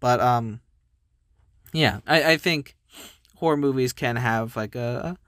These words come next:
a, a small, cool little message like that. Um, so, yeah, uh,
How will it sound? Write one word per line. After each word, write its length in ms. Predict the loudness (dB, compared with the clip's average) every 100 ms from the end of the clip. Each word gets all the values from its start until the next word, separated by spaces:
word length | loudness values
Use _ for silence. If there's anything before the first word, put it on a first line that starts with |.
| _
a, 40 | -6
a 40 |
small, 300 | 2 4 4
cool 240 | 2 -2 0
little 180 | 0
message 420 | 0 0 -2 -6 -6
like 240 | -8 -10
that. 200 | -16 -20 _ _ _ _ _ -20 -20 -20 0 6
Um, 420 | 6 6 0 -8 _ _ _ _ _ _ _ _ _ _ _ _ _ _ -20 -16 -14 -2
so, 140 | 2
yeah, 200 | 4 4 4
uh, 580 | 4 4 4 2 0